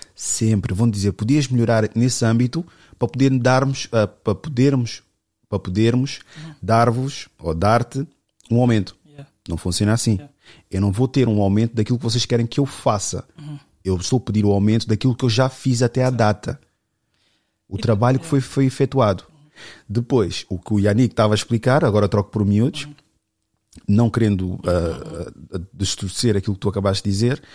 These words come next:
Speaker 1: é, "Eu vou sair.
Speaker 2: Yeah.
Speaker 1: Não vou-me dar aumento, eu vou sair. Eu tenho aqui uma proposta, não vão, vão-me dar aumento." "Ah, tá complicado. Ok, tenho uma oportunidade.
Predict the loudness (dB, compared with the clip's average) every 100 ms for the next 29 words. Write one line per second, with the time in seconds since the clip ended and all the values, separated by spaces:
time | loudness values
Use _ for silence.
0 | -20 -20 -20 _ 0 0 -2 _ _ _
1 | _ _ _ _ _ _ -2 0 0 0
2 | 0 -2 -6 _ _ _ _ -18 -18 _
3 | _ _ _ -2 0 2 2 2 4 2
4 | -2 -4 -2 0 0 0 0 -4 _ -2
5 | 0 2 0 0 0 2 2 0 -4 -6
6 | _ _ _ -20 _ _ _ _ 0 2
7 | 2 0 0 2 4 4 2 0 -6 -8
8 | -4 -2 -2 0 -2 -2 0 0 0 -2
9 | -2 -4 -2 0 0 -2 -4 -2 2 2
10 | 0 -4